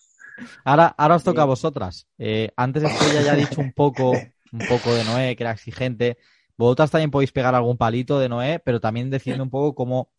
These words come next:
Speaker 1: cómo es él, cómo lleva el grupo, cómo le,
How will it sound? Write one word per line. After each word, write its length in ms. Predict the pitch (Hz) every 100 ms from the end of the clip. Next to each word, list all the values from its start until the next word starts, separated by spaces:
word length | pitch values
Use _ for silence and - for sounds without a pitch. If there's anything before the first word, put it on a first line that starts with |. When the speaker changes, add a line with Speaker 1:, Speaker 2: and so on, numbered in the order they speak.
| - _
Speaker 1:
cómo 220 | 135 151
es 120 | 143
él, 220 | 156 156 143
cómo 180 | 147
lleva 180 | 143 143
el 60 | 139
grupo, 480 | 147 151 156 151 - _ _ -
cómo 240 | 143 170
le, 180 | 175